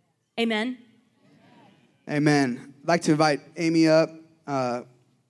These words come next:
Speaker 2: we're gonna enter into a time of worship in just a minute here. But listen, guys, uh, if you're married, <laughs> you know this better than anyone, but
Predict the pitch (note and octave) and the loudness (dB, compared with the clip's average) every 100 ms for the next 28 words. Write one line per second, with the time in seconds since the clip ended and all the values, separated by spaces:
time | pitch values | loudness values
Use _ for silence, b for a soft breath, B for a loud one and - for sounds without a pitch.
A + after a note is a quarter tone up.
0 | _ - D3 E3 D3 - - D#3+ D#3+ D#3+ | _ -6 -2 0 -2 -6 -8 -6 -2 -2
1 | D#3 D3 C#3 C3 - D3+ C3+ C#3+ C#3+ C3+ | 0 0 0 -2 -4 -2 2 0 0 -4
2 | C#3 C#3 C#3 C#3+ B2 - C3 B2+ B2 b | -4 -6 -4 -4 -4 -4 -4 -4 -6 b
3 | b b - D3+ D3 D#3+ D#3+ D3+ D3 D3 | b b -2 0 4 2 2 2 4 4
4 | C#3+ - C#3 D3+ E3 D#3 D#3 D3+ D3 C3+ | 0 -2 -4 2 2 4 2 0 0 -2
5 | C3+ - - _ - - D#3 D3+ D3 D#3+ | -6 -16 -20 _ -6 -2 0 2 2 0
6 | E3 C#3 C#3 C3+ C3 C#3 C#3 C3 B2+ B2+ | -2 -2 0 -2 -2 -2 -2 -4 -6 -8
7 | B B B - D3+ D3 C#3 | B B B -6 -2 0 -2